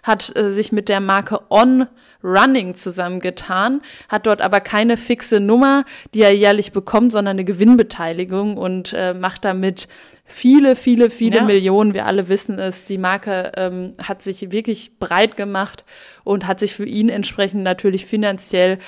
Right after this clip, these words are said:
Speaker 1: auch gelohnt. Und ich bin jetzt sehr gespannt, was mit dem Tiger Woods passiert, wenn er nicht mehr von Nike gesponsert wird. Welche Marken wird er demnächst tragen? Weil auch das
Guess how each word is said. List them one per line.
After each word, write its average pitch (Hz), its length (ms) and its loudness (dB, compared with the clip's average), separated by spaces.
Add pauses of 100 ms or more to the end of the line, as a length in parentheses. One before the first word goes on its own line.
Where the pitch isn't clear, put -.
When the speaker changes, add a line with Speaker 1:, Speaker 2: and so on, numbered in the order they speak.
(220)
Speaker 1:
auch 190 260 -2
gelohnt. 180 380 0
Und 202 80 -4
ich 190 140 -8
bin 226 120 2
jetzt 185 240 2
sehr 220 180 6
gespannt, 220 520 0
was 190 180 -4
mit 214 120 -6
dem 185 100 -10
Tiger 190 340 0
Woods 180 300 -2
passiert, 208 580 -2 (320)
wenn 208 160 -2
er 208 400 2
nicht 247 300 0
mehr 247 120 0
von 208 200 -4
Nike 208 240 0
gesponsert 208 580 -4
wird. 196 240 -2
Welche 247 300 0
Marken 214 540 0 (420)
wird 202 340 0
er 220 160 2
demnächst 208 540 -2
tragen? 196 420 -2
Weil 185 140 0
auch - 180 -6
das - 480 0